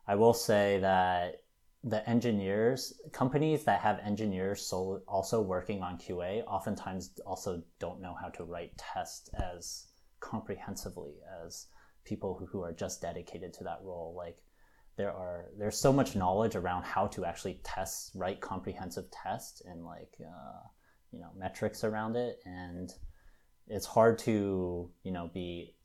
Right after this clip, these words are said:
very professional at that and also be, like, pushing out all these features and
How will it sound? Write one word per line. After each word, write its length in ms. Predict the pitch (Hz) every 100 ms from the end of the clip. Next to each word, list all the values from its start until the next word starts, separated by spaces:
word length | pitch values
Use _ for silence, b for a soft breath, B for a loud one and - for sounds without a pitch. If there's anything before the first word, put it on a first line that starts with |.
| -
very 260 | 110 110 107
professional 600 | 110 - 98 - 92 85
at 120 | 82 -
that 360 | 80 82 82 -
and 260 | 101 98 87
also 340 | 87 - 87
be, 160 | 87 82
like, 220 | 85 -
pushing 340 | 98 - 90
out 140 | 85 85
all 160 | 87
these 260 | 85 85 -
features 560 | - 80 87 82 82
and 280 | - 85 90